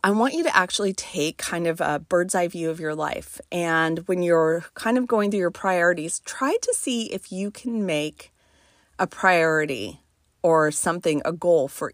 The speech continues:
each one of those different areas of your life. There might be other areas of your life that, that I don't cover. By all means, create a goal for those. And again, so,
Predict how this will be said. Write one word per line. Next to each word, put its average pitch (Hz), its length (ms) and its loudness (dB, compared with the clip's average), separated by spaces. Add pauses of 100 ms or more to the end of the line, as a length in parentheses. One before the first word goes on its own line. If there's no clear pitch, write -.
(140)
each 233 360 -4
one 180 280 0
of 156 160 -8
those 156 220 0
different 160 360 -8
areas 151 540 -4
of 143 140 -12
your 147 160 -6
life. 120 300 -8
There 220 120 -2
might 294 180 -2
be 339 100 0
other 226 200 2
areas 160 380 2
of 160 80 -6
your 160 100 -2
life 147 220 -2
that, 147 220 -4 (160)
that 160 180 -2
I 156 100 0
don't 151 200 -6
cover. 165 480 -2 (420)
By 165 160 6
all 170 140 4
means, 151 320 -4
create - 420 -4
a 165 80 -6
goal 143 260 -4
for 143 260 -6
those. - 440 -8 (880)
And 208 220 4
again, 175 420 6
so, 170 460 6